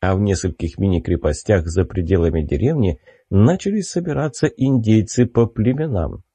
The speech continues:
Достаточно быстро число одних только призывателей достигло тысячи человек. Пусть из-за постоянных боев и лишений уровень их был совсем небольшим, а бойцы их были низких уровней,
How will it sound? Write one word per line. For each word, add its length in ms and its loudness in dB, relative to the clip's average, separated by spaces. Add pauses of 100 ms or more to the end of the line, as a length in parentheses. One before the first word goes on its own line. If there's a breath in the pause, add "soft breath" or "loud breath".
(140)
Достаточно 760 0
быстро 520 -2 (260 soft breath)
число 420 0
одних 440 0
только 340 2
призывателей 960 0
достигло 720 2 (160)
тысячи 500 2
человек. 720 0 (480)
Пусть 320 -4
из-за 280 4
постоянных 680 0
боев 460 2
и 80 2
лишений 540 0
уровень 420 2
их 180 0
был 240 2
совсем 540 0
небольшим, 800 -2 (160)
а 120 0
бойцы 440 -2
их 120 -4
были 220 -2
низких 480 0
уровней, 520 2